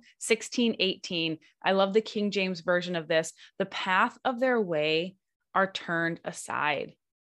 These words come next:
They go to nothing," A K A chaos, place of chaos or confusion,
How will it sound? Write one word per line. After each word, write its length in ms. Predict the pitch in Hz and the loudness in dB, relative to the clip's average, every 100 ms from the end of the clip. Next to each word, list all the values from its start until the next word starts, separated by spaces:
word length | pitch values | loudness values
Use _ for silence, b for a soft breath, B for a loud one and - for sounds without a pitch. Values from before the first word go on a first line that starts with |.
| _ _ _ _ _ _ _ - | _ _ _ _ _ _ _ 0
They 120 | 185 | 0
go 400 | 170 185 175 202 | 2 4 4 4
to 200 | 214 226 | 0 -4
nothing," 520 | 185 151 165 151 147 | -2 -4 -4 -6 -6
A 100 | - | -8
K 140 | 175 170 | -6 -6
A 180 | 160 - | -6 -10
chaos, 920 | - - 170 160 151 156 - - - - _ _ | -16 -10 -8 -6 -8 -10 -12 -16 -18 -20 _ _
place 260 | - 190 190 | -8 -8 -8
of 120 | 196 | -12
chaos 600 | - 165 156 151 156 - | -14 -16 -14 -16 -16 -18
or 40 | 160 | -12
confusion, 840 | - 165 - 156 147 156 151 | -10 -10 -8 -10 -8 -8 -8